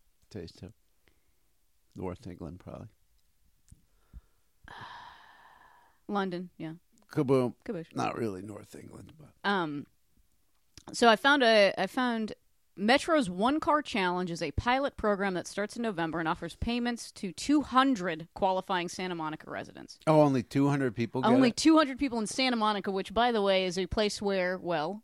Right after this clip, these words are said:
Speaker 2: rich people live. So it's not like they need this one hundred and nineteen dollars and eighty cents
Speaker 1: But there are,
Speaker 2: each week.
Speaker 1: there are, there are middle income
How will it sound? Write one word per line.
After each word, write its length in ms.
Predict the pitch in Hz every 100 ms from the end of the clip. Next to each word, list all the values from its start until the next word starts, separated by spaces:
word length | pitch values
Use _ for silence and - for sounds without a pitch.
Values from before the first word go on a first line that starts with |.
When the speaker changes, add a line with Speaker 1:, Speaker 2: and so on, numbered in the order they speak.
| -
Speaker 2:
rich 420 | 185 214 269 -
people 360 | 170 147 143 107
live. 380 | 98 131 214 _ _ _
So 400 | - 214 190 185
it's 140 | 180 -
not 180 | 233 196
like 220 | 196 -
they 180 | 202 175
need 600 | 175 214 226 180 175 202
this 420 | 165 180 170 - -
one 240 | 170 202
hundred 260 | 214 196 175
and 100 | 170
nineteen 400 | 170 - - 185
dollars 360 | 180 180 185 185
and 100 | -
eighty 160 | 175 143
cents 100 | -
Speaker 1:
But 60 | 180
there 120 | 180
are, 280 | 190 185 175
Speaker 2:
each 60 |
week. 100 | -
Speaker 1:
there 180 | 165 175
are, 400 | 175 170 156 143 117 -
there 180 | 160 170
are 120 | 160
middle 360 | 135 131 117 113
income 480 | 107 - 120 101